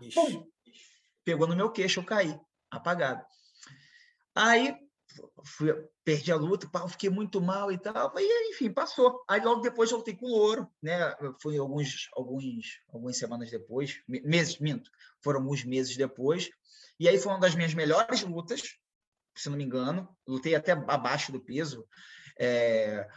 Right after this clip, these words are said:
Speaker 2: o Louro realmente tava muito forte no dia, mas eu tava muito rápido, enfim, consegui fazer tudo na luta, mas, assim, tendo, tendo esse insight agora que você falou, e aí pegando essa parte, cara, é, isso me desestabilizou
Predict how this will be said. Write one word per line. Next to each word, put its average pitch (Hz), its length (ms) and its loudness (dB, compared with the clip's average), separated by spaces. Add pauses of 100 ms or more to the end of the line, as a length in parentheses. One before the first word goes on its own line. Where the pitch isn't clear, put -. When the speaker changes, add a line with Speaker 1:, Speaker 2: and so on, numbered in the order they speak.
(160)
Speaker 2:
o 131 80 -6
Louro 151 260 -4
realmente 143 480 0
tava 156 160 -2
muito 180 240 -2 (220)
forte 165 280 4
no 147 80 -2
dia, 156 120 -2
mas 160 100 -4
eu 151 60 -4
tava 160 180 -2
muito 185 320 -2
rápido, 151 460 2
enfim, 220 420 -4
consegui 240 300 -2
fazer 285 200 2
tudo 302 180 -10
na 285 80 0
luta, 247 360 -8 (580)
mas, 143 180 0
assim, 180 200 -4
tendo, 269 420 -2 (120)
tendo 226 180 4
esse - 180 -2
insight 170 320 2
agora 151 280 4
que - 80 -14
você 143 240 -6
falou, 170 420 0 (640)
e 151 140 0
aí 147 180 4
pegando 143 340 -2
essa 139 220 -6
parte, 185 520 -4
cara, 196 360 0 (600)
é, 156 420 4
isso 208 420 -4
me 190 120 -4
desestabilizou 180 840 -2